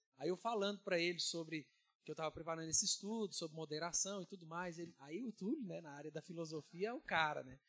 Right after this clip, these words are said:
Foi me falando um monte de coisa de Aristóteles e tudo. Eu falei, "Então chega em casa, me manda as fotos de tudo isso aí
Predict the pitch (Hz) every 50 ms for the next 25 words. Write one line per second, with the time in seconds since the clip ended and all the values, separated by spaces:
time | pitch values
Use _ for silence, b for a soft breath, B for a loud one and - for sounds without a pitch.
0 | _ _ _ _ _ 175 175 190 185 - 202 196 202 196 196 190 202 226 262 254
1 | 254 - - 220 220 202 202 190 202 196 190 185 - - - - 147 180 208 214
2 | 208 - 190 180 180 170 170 - - 220 196 185 - 190 165 - - 185 - -
3 | 208 196 190 208 196 - 160 160 156 170 202 247 262 247 226 226 233 233 226 -
4 | - - 180 175 190 202 - 190 185 - - 302 349 392 415 403 - - 359 359
5 | 269 190 196 220